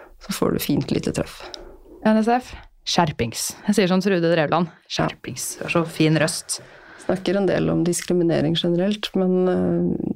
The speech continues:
Speaker 1: jeg tror vi har godt av å snakke mer konkret om, eh, den formen for diskriminering som vi kan kalle rasisme.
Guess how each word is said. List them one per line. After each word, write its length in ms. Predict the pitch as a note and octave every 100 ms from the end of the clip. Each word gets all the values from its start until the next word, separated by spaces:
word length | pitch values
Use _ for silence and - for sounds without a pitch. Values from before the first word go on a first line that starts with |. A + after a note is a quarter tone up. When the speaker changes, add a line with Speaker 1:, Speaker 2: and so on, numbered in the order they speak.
| F#3
Speaker 1:
jeg 160 | F3 F#3
tror 320 | - F3 F3+
vi 100 | F#3
har 140 | F3 D3+
godt 260 | - -
av 120 | D3+
å 20 | E3
snakke 400 | D#3 D#3 - D3 -
mer 220 | D#3+ D3+
konkret 580 | - D#3 E3 D3+ - - D3
om, 260 | C3+ C#3 C3 - - - _ _ _ - -
eh, 360 | D#3+ D#3+ E3+ E3+ E3 _ _ _ _ -
den 260 | D#3 D3+ D3+
formen 320 | - - C#3
for 100 | -
diskriminering 640 | C#3+ - F3 E3 D#3 - -
som 160 | -
vi 60 | D#3
kan 160 | D3
kalle 160 | C#3+ D#3+
rasisme. 400 | C#3+ - -